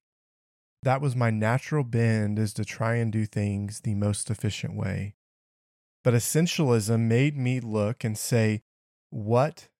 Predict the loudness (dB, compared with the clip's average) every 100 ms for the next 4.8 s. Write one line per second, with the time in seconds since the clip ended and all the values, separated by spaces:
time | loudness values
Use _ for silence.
0 | _ _ _ _ _ 0 2 2 -2 -6
1 | -10 -12 -4 -2 0 0 0 0 0 -2
2 | -2 0 0 -2 -4 -2 -2 -4 -2 -2
3 | 0 -2 -2 -4 -2 0 -2 -2 0 0
4 | 0 -2 -2 -2 -2 -4 -8